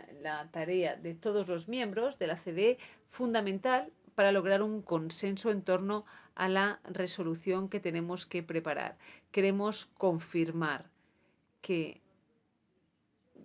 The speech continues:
queremos seguir cooperando, interactuar de manera constructiva con todas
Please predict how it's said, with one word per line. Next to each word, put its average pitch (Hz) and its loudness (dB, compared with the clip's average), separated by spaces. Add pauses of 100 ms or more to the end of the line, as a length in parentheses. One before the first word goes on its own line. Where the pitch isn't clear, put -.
queremos 214 2
seguir 190 -4
cooperando, 175 0
interactuar 170 2
de 196 -4
manera 196 0
constructiva 190 -2
con 175 -6
todas 202 0